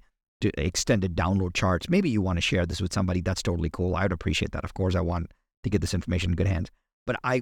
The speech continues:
care more about you because I don't know if you like this. I don't know if you like the vulnerability. I don't know if you like the tactics. I don't know if this triggered you. I have no idea. But if you like this, can you please do me a favor? Can you screenshot this episode and tag me on social saying, "Hey, I like that. That was a good one. You should listen to this," whatever.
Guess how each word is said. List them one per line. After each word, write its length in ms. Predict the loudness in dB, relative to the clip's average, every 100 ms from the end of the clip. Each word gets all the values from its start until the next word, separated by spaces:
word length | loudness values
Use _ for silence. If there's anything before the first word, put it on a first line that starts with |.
| -4
care 180 | -2 0
more 200 | 2 0
about 240 | 0 -4 0
you 160 | 0
because 260 | 0 -2 -2
I 80 | -2
don't 160 | 0 0
know 80 | -2
if 120 | -2
you 60 |
like 260 | -4 -4 -6
this. 220 | -8 -10 -4
I 80 | 0
don't 160 | 2
know 80 | 2
if 100 | 2
you 120 | 2
like 180 | 2 2
the 80 | 0
vulnerability. 540 | 0 0 2 4 4
I 40 | 2
don't 120 | 0
know 140 | 0
if 100 | -2
you 80 | -2
like 160 | -2 -4
the 40 |
tactics. 360 | 0 0 0 -2
I 60 | -2
don't 100 | -2
know 60 |
if 60 | -2
this 140 | -4
triggered 320 | -2 0 0
you. 80 | -4 -4
I 60 |
have 120 | 0
no 100 | 2
idea. 240 | 2 2 -4 -8 _ _ _ _ _ -2
But 120 | 0
if 140 | 2
you 140 | 2 2
like 260 | 2 0
this, 300 | -4 -6 -8 -6
can 120 | -2 -2
you 40 |
please 260 | 2 0 2
do 100 | 0
me 100 | 0
a 20 |
favor? 280 | -2 -6 -8 0
Can 100 | 2
you 80 |
screenshot 520 | 2 0 2 2 2 0
this 120 | -4
episode 400 | -4 -4 -6 -6 -14 _ _
and 160 | -4 -2
tag 320 | 2 2 2
me 280 | 0 0 -4 -6
on 180 | -2 0
social 240 | 0 -2
saying, 200 | -2 0
"Hey, 100 | 2
I 60 | 2
like 240 | 2 0
that. 120 | 0 0
That 100 | 0
was 120 | 0
a 20 |
good 160 | 0 0
one. 320 | 0 0 -2
You 80 | -4
should 160 | -2
listen 180 | -4 -2
to 60 | -2
this," 140 | -2
whatever. 340 | -2 -4 -8